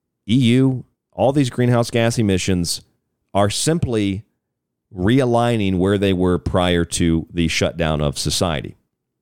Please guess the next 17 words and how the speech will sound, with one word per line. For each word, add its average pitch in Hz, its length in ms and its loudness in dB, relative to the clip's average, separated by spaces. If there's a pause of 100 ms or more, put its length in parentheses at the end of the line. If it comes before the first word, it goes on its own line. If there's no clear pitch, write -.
(160)
which - 120 -8
had 87 120 0
nothing 110 240 0
to 104 40 -2
do 101 80 0
with 95 100 2
the 85 40 0
virus. 82 380 -2
It 78 60 -2
had 80 140 -2
everything 92 360 0
to 85 80 0
do 85 80 0
with 78 100 -2
bankrupting 85 460 -2
small 80 200 -2
businesses 78 600 -2